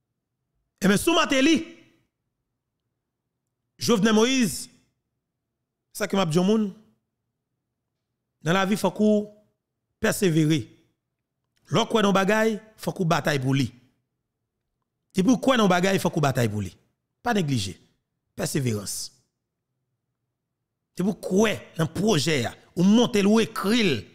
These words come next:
Parce qu'il faut qu'on convainque tout avec le projet là. Autrement, si on convainc tout avec le projet, on va avoir une facilité pour le convaincre l'autre monde. Est-ce que nous là?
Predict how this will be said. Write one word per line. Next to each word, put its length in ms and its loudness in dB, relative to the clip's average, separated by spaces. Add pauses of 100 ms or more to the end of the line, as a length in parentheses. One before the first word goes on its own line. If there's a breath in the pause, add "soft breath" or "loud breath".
(1000)
Parce 120 -6
qu'il 100 2
faut 180 -2
qu'on 100 -4
convainque 420 0 (180)
tout 160 4 (300)
avec 240 -2
le 60 -20
projet 380 4
là. 300 0 (1700)
Autrement, 220 0
si 60 -2
on 140 4
convainc 340 2
tout 200 2
avec 160 2
le 40 -14
projet, 300 2
on 100 2
va 60 -16 (440)
avoir 160 0
une 60 4
facilité 440 0
pour 100 -2
le 80 0
convaincre 320 -4
l'autre 180 -6
monde. 220 -8 (920)
Est-ce 100 -10
que 60 0
nous 100 6
là? 420 0